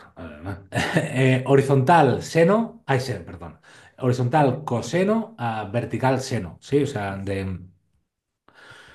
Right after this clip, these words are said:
me refiero a que cuando tienes un ángulo, am, referenciado respecto a la horizontal, ¿sí? O sea, entonces,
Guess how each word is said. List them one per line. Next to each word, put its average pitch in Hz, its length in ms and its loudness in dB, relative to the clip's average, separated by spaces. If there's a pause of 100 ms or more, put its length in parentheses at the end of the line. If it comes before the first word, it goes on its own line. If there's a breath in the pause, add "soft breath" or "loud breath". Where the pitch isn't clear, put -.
(120 loud breath)
me 120 100 0
refiero 135 340 4
a 143 80 6
que 131 140 4
cuando 123 200 4
tienes 135 240 2
un 147 100 2
ángulo, 156 580 4
am, 104 600 -6
referenciado 107 520 0
respecto 120 500 -2
a 101 40 -2
la 95 80 -2
horizontal, 90 640 -4
¿sí? 139 340 -4
O - 40 -20
sea, 85 480 -10
entonces, - 520 -10